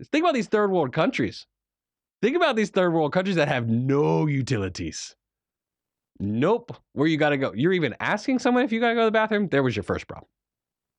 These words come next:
Don't <laughs> just go over there thinking you're gonna ask for directions. You better have a plan. You better have somebody you know who speaks English. I was watching the clip on, uh, on Tucker. Did I tell you about this?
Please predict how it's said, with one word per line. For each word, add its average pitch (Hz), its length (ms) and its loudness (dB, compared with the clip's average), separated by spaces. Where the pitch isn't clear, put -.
Don't 139 200 0
<laughs> - 20 2
just 185 240 0
go 180 240 0
over 160 240 2
there 131 220 0
thinking 131 260 0
you're 127 120 2
gonna 113 180 0
ask 110 200 -6
for 107 100 -2
directions. 90 580 -8
You 123 100 0
better 127 160 2
have 104 180 -2
a 92 60 -8
plan. 120 420 0
You 139 80 -2
better 151 220 0
have 123 140 -6
somebody 107 280 0
you 85 120 -6
know 90 300 -8
who 139 100 2
speaks 196 460 -2
English. - 580 -2
I 156 60 0
was 202 140 0
watching 208 300 0
the 165 80 0
clip 165 300 0
on, 143 200 2
uh, 113 220 2
on 107 220 -2
Tucker. 190 440 -2
Did 123 60 -2
I 135 60 0
tell 196 160 0
you 240 40 0
about 233 180 0
this? 233 220 -4